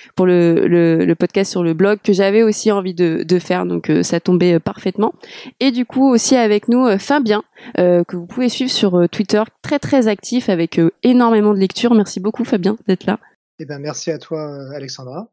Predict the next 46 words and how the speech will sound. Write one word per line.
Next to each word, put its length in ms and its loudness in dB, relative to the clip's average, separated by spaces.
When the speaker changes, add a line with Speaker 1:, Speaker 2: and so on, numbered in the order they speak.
Speaker 2:
Et 80 -14
puis, 160 -14
merci 260 -8
aussi 240 -10
à 60 -6
Thomas 260 -10
pour, 300 -14
euh, 180 -12
la 80 -10
recommandation. 760 -12
Speaker 1:
<laughs> 600 -2
Voilà, 320 0
c'est 160 -8
un 80 -2
cercle 400 -2
vert-, 200 -2
un 80 0
cercle 320 -2
vertueux 440 -4
ici. 240 -8
<laughs> 1200 -4
Alors 260 0
du 120 -6
coup, 140 -6
euh, 200 2
déjà, 500 0
euh, 360 2
est-ce 200 -2
que 100 -2
vous 140 0
pouvez 340 2
un 100 0
petit 140 -12
peu 80 -2
vous 120 -2
présenter, 520 0
hein, 120 2
pour 140 -8
ceux 120 -6
qui 240 -6
vous 100 0
connaissent 300 0
pas 200 -2
et 60 -4
puis, 240 -8
euh, 40 -6